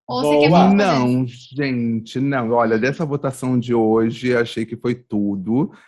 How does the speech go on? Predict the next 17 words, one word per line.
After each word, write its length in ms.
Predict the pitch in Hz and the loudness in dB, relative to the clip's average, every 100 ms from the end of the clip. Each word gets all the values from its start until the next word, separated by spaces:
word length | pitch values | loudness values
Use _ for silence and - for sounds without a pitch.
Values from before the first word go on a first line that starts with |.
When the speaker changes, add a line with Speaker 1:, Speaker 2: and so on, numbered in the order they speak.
| _ | _
Speaker 3:
Achei 600 | - 107 107 - 117 113 110 | -2 -2 -2 -4 -2 0 -2
que 720 | - - 120 117 117 113 110 | -8 -4 0 2 2 0 -2
os 180 | 113 - | -4 -4
pontos 320 | - 117 117 | -4 -2 -2
foram 300 | - 117 113 | 0 0 2
ok. 480 | 107 104 - 104 110 | 0 -2 -4 -2 0
Só 180 | 123 123 | -2 -4
peço 380 | 120 143 147 156 | -2 -2 -2 -4
que 100 | - | -6
da 120 | 143 135 | -6 -4
próxima 400 | 147 202 214 196 | -2 -4 -4 -4
vez 300 | 139 120 - | -2 -4 -2
que 100 | 120 | -2
a 60 | |
Jade 300 | 107 110 104 | 2 0 0
for 180 | - 120 | 0 2
líder, 680 | 110 120 135 113 101 104 | 4 4 2 2 2 2